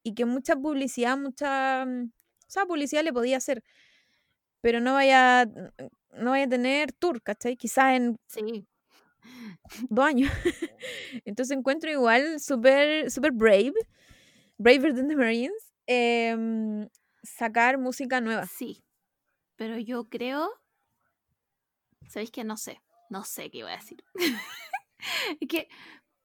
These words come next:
Speaker 2: a mí toda esta noticia me sorprende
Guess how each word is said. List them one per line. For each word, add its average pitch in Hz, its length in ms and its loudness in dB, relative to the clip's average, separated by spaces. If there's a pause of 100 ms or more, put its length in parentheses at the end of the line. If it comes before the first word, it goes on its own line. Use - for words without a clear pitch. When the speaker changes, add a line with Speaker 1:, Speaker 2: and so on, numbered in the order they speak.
Speaker 2:
a 240 120 -6
mí 339 180 -2 (1000)
toda 311 320 0
esta 403 200 -6
noticia 392 380 -6
me 415 80 -6
sorprende 381 540 -10